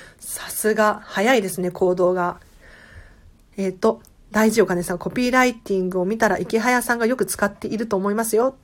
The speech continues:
ありがとうございました。」ということで、こちらこそありがとうございました。池早さんもすごく勉強になりますよね。はい。あ、「それ正解です」って、やっぱりそうですね。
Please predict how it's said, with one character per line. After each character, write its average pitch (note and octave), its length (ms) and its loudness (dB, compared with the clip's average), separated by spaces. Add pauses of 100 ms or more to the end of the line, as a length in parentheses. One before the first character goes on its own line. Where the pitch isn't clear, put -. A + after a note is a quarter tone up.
(520)
あ - 80 -4
り C4 80 0
が D4 80 2
と C4+ 80 4
う - 20 4
ご A#3 60 2
ざ A#3 80 4
い A#3 60 2
ま B3 100 0
し B3+ 60 -8
た。」 G#3 200 2
と - 100 -8
い - 20 0
う - 20 0
こ G3 80 0
と G3 100 -2
で、 - 260 -8
こ A3 120 -4
ち B3+ 140 2
ら E4 120 8
こ E4 100 8
そ C#4 120 6
あ A3+ 60 8
り C4 80 0
が D4 120 2
と C4+ 80 6
う A#3+ 40 6
ご A3+ 100 6
ざ A3+ 120 4
い A3+ 80 0
ま A#3+ 120 -2
し A#3+ 60 -10
た。 F#3+ 180 0
池 B3+ 240 -4
早 C#4+ 220 0
さ C#4 140 2
ん C4 40 0
も C4+ 80 -2
す B3 140 -6
ご C#4 120 -2
く A3 80 -2
勉 F#3 200 -2
強 G3 100 -4
に F#3+ 80 -2
な G3 80 -2
り G3 60 -2
ま G3+ 120 -2
す G#3 120 -6
よ E3 100 -6
ね。 F#3+ 280 -4 (380)
は A#3 240 2
い。 F#3 100 -2 (180)
あ、 G3 100 -4
「そ - 120 4
れ C4 60 6
正 C4 200 4
解 B3 180 2
で A#3 80 0
す」 A#3 80 -6
っ - 20 -20
て、 - 120 -10
や F3 100 -2
っ D#3 80 -12
ぱ B3+ 80 2
り G#3+ 60 2
そ A#3 120 4
う - 20 6
で F3 60 2
す D#3+ 60 -10
ね。 F3 180 -8